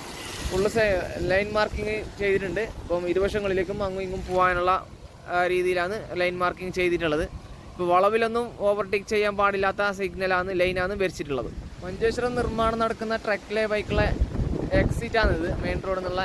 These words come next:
എക്സിറ്റാണിത്. ഇവിടുന്ന് ഇങ്ങോട്ടേക്കാണ്, ഇവിടെയാണ്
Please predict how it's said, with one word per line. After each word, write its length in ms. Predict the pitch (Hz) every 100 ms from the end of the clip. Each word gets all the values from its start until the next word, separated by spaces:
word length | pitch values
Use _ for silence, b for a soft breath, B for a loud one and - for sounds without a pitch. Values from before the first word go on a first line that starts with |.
| 175
എക്സിറ്റാണിത്. 540 | 175 196 196 185 165 - - - - - - - - - - - - - - - - - - - - - - - - - - - - - - - - - - - - - - - - 123
ഇവിടുന്ന് 280 | 170 185 190 202
ഇങ്ങോട്ടേക്കാണ്, 480 | 180 165 156 143 160 - - - - - -
ഇവിടെയാണ് 300 | 185 196